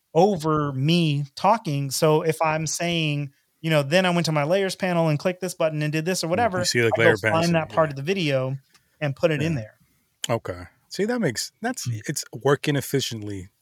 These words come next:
Speaker 2: ladies and gentlemen, working
Speaker 1: Absolutely.
Speaker 2: efficiently.
Speaker 1: And, you know, it, it turns, it turns an hour-long video of me sitting there saying, you know, "So
Speaker 2: Yeah.
Speaker 1: I'm gonna go to my layers panel and I'm gonna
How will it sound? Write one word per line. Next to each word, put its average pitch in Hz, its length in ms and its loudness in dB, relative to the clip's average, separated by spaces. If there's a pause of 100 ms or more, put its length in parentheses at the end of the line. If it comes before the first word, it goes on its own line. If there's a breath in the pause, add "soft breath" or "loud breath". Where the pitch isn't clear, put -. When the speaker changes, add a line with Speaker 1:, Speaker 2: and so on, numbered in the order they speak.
Speaker 2:
ladies 104 240 -8
and 98 80 -12
gentlemen, 101 440 -8
working 110 260 -2
Speaker 1:
Absolutely. 143 520 -4
Speaker 2:
efficiently. 98 200 -16 (140)
Speaker 1:
And, 170 240 -2
you 185 80 0
know, 220 140 0
it, 175 260 -6
it 170 120 -4
turns, 220 520 -4 (460)
it 165 100 -2
turns 214 320 0
an 156 200 0
hour-long 175 580 2
video 131 480 -2
of 143 220 -4
me 147 200 0
sitting 147 280 -4
there 135 160 -2
saying, 135 440 -4
you 135 80 -6
know, 123 220 -6 (220 soft breath)
"So 160 220 2
Speaker 2:
Yeah. 160 200 4
Speaker 1:
I'm 160 100 2
gonna 185 160 0
go 190 220 0
to 196 140 -6
my 214 100 6
layers 180 300 4
panel 165 460 0
and 143 120 -2
I'm 143 100 -6
gonna 143 260 -4